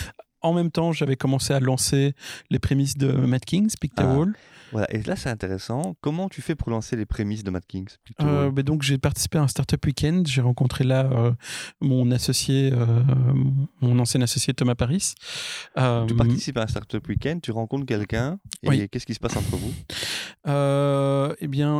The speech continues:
Speaker 1: on fonde une équipe à l'épi-, à l'époque de dix personnes, donc lui parmi d'autres, euh, sur un projet que j'avais lancé, mais moi c'était en, c'était de l'expérimentation, c'était pas ça que je voulais faire, mais je voulais tester un Startup Weekend avec mon idée, donc j'ai lancé une idée farfelue.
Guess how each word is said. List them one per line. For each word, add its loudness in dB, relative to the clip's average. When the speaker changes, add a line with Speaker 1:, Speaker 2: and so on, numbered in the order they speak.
Speaker 1:
on 0
fonde 0
une 4
équipe 0
à 2
l'épi-, 0
à 2
l'époque 2
de 4
dix 2
personnes, 2
donc 2
lui 2
parmi 0
d'autres, 0
euh, 4
sur 0
un 2
projet 0
que -4
j'avais 2
lancé, 2
mais 2
moi 2
c'était -2
en, 4
c'était -4
de 4
l'expérimentation, 2
c'était -4
pas 0
ça 2
que 0
je 0
voulais 2
faire, 0
mais 2
je 2
voulais 2
tester 0
un 2
Startup -2
Weekend 0
avec 0
mon 2
idée, 0
donc 2
j'ai 2
lancé 0
une 2
idée 2
farfelue. 0